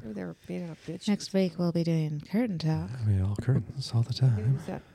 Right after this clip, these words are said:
Speaker 1: voice.
Speaker 2: We're gonna talk about canopies. We're gonna talk about long boys. <laughs>
Speaker 3: It's
Speaker 2: I
Speaker 3: gonna
Speaker 2: don't
Speaker 3: be
Speaker 2: know
Speaker 3: like
Speaker 2: what the
Speaker 3: a
Speaker 2: long ones are called.
Speaker 3: <laughs> Long boys.
Speaker 1: <laughs> What was the first thing you said?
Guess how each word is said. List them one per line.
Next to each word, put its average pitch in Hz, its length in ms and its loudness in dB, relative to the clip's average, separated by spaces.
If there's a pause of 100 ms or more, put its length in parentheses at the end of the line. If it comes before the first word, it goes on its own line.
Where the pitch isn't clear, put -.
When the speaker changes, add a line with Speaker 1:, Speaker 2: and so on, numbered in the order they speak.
(180)
Speaker 1:
voice. 190 400 -12 (360)
Speaker 2:
We're 190 100 0
gonna 175 140 0
talk 180 200 -2
about 180 220 0
canopies. 226 760 -2 (300)
We're 226 80 -4
gonna 226 160 -2
talk 233 180 -2
about 240 220 -2
long 220 260 0
boys. 175 280 -4 (320)
<laughs> - 40 0
Speaker 3:
It's - 0 -
Speaker 2:
I - 40 4
Speaker 3:
gonna 143 120 4 (100)
Speaker 2:
don't 151 80 10
Speaker 3:
be 143 80 12
Speaker 2:
know 135 60 10
Speaker 3:
like - 180 10
Speaker 2:
what 113 80 8
the 98 60 10
Speaker 3:
a - 20 8
Speaker 2:
long 95 80 4
ones 170 240 0
are 90 60 -2
called. - 260 -6 (220)
Speaker 3:
<laughs> - 0 - (140)
Long 92 300 6
boys. - 580 0
Speaker 1:
<laughs> - 40 -10 (1700)
What - 180 -6
was 359 120 -2
the 277 80 -8
first 196 280 -8
thing 208 120 -6
you 220 100 -10
said? 208 200 -8